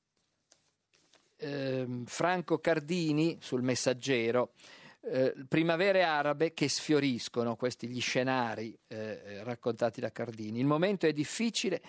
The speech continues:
e si stenta a comprendere che cosa ci stia succedendo, a noi, all'Islam, al mondo intero. Forse il primo problema proprio il nostro atteggiamento. Bisogna fare attenzione prima di gridare al lupo.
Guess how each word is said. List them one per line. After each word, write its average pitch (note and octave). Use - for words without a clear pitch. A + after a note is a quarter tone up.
e C3+
si C#3
stenta G#3
a C#3+
comprendere C#3+
che B2+
cosa C3
ci B2
stia C3
succedendo, G2+
a A2
noi, E3
all'Islam, B2+
al C3+
mondo C#3+
intero. G#2
Forse G#3
il C#3+
primo D3+
problema D#3+
proprio D3+
il D3+
nostro B2+
atteggiamento. B2
Bisogna D3+
fare F#3
attenzione D3
prima A#2+
di A#2+
gridare B2
al A#2+
lupo. G#2+